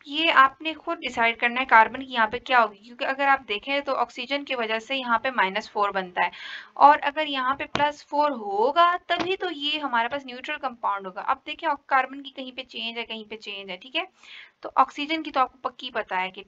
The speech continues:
माइनस टू है और इसको प्लस टू से किया तो ये माइनस फ़ोर होगा। अब यहाँ पे हमें प्लस फ़ोर चाहिए था, तभी तो कहीं जाके ये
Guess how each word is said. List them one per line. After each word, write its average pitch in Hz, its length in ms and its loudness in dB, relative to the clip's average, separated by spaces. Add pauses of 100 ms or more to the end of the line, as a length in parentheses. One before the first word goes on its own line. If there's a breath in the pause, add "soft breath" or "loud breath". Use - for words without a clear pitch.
(140)
माइनस 214 360 0
टू 196 200 -8
है 185 180 -4
और 196 200 -4
इसको 214 240 -10
प्लस 214 240 -4
टू 202 160 -20
से 208 120 -20
किया 202 200 -8
तो 240 100 -10
ये 254 80 -8
माइनस 202 320 0
फ़ोर 190 200 -4
होगा। 180 160 -8
अब 269 200 0
यहाँ 285 220 -2
पे 302 180 -6
हमें 262 320 0 (380 loud breath)
प्लस 302 260 6
फ़ोर 302 260 6
चाहिए 294 500 -2
था, 339 160 0
तभी 320 280 -4
तो 381 120 -6
कहीं 302 220 -4
जाके 233 340 2
ये 233 180 -8